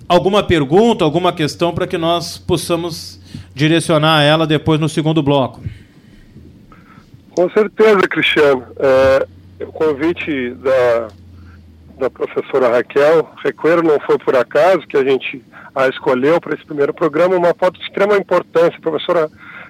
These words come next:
Speaker 2: Raquel Recuero é uma referência na área para todos e todos aqueles que estudam a comunicação como ciência e que estudam afinco essa pesquisa em comunicação, uma área tão cara aos estudos, eh,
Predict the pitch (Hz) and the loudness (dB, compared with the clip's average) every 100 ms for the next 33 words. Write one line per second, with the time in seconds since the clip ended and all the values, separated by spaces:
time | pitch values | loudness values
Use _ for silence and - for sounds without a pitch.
0 | - 143 - 160 151 156 - 170 180 180 | -4 -2 0 0 2 2 2 2 4 2
1 | 170 160 151 165 - 165 185 220 - 139 | 2 4 2 2 2 4 4 2 2 2
2 | 135 131 151 156 127 - 117 107 - - | 4 4 4 2 0 -4 -8 -8 -16 -20
3 | - - - 139 143 127 - - - - | -20 -16 -2 0 0 -4 -10 -20 -8 0
4 | 151 135 135 156 147 - 151 - 185 185 | 0 0 0 0 -2 -4 -12 -4 0 2
5 | 175 147 135 156 143 151 147 - 165 - | 4 4 2 -2 -2 0 -2 0 0 0
6 | 143 139 - 135 170 190 - - - - | -2 -4 -2 2 4 2 -2 -14 -16 -20
7 | - - - - - 151 135 127 123 - | -20 -20 -20 -20 -14 -6 -4 -2 -4 -4
8 | 165 165 143 - 196 214 208 135 117 - | 0 2 2 0 0 0 -2 -8 -12 -10
9 | - - 156 - 147 - 185 220 170 156 | -8 -4 -4 -2 -6 -6 -6 -2 0 -2
10 | 160 143 139 - 131 - 170 170 - - | -4 -4 -4 -2 -4 0 0 0 -4 -20
11 | - 143 135 151 165 151 170 180 - 165 | -18 -2 2 4 4 2 0 0 0 2
12 | 196 180 127 - 147 120 123 - 160 190 | 4 4 0 -4 -8 -8 -10 -8 -2 -2
13 | 143 - - - - - - - - 135 | -4 -16 -20 -20 -20 -20 -20 -12 -2 2
14 | 131 127 | 4 4